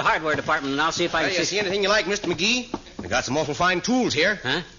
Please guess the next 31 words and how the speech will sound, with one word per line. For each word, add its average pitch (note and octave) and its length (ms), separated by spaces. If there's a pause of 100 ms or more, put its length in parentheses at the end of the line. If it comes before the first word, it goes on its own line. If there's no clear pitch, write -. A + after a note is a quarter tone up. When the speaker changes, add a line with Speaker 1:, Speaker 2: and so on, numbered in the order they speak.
(140)
Speaker 2:
Now, F2 80
here's A#2+ 240
a G#2+ 200
socket F3+ 340
wrench B2 340
in G#2 140
case A#2+ 200
any C#3 100
of C3 40
your C3 160
sockets - 340
get A2 160
loose. A#2 320 (680)
Speaker 1:
No, E3+ 180
thanks. - 920
Is D#3+ 120
this C#4 180
your C4+ 140
department, A#3+ 420
too, C#4 140
Bud? B3+ 180
I A3 140
thought A#3+ 220
you B3+ 80
were A#3 80
up A#3 140
in A3 120
front A#3+ 160
of B3+ 60
the A3+ 60
store. A#3+ 320